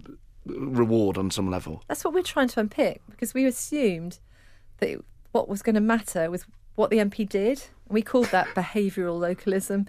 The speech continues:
Speaker 1: Yes.
Speaker 2: So you elect a local M P because you think they're gonna represent the local area.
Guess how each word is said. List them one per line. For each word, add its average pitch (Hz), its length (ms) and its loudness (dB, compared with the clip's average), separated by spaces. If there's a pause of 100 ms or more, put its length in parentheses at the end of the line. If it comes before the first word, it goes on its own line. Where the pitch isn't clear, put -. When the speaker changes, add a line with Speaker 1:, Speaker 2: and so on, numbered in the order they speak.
(100)
Speaker 1:
Yes. - 360 -4
Speaker 2:
So - 120 2
you 196 460 4
elect 214 340 2
a - 20 0
local 185 300 2
M 180 120 0
P 196 220 2
because 226 480 0
you 208 80 2
think 165 260 -4
they're 170 80 -2
gonna 170 180 -2
represent 170 360 -4
the 175 60 -2
local 180 220 0
area. 180 380 -2